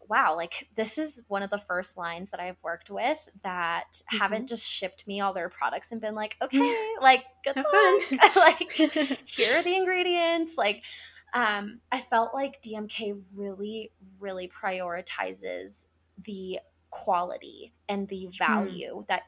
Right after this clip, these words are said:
Speaker 1: each professional that holds and carries their line knows exactly what products to prescribe to a client, knows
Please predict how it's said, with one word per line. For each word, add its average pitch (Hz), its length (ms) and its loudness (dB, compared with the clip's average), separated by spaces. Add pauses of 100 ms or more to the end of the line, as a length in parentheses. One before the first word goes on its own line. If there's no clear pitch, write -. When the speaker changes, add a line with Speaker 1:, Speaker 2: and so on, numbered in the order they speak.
Speaker 1:
each 202 260 -10
professional 202 640 -8
that 190 180 -6
holds 202 460 -8
and 240 120 -8
carries 190 380 -10
their 190 180 -8
line 175 460 -10 (240)
knows 190 640 -8
exactly 202 840 -8 (420)
what - 180 -6
products 175 560 -10 (100)
to 196 300 -12
prescribe - 560 -12
to - 160 -14
a 254 40 -10
client, 254 520 -12 (380)
knows 190 360 -10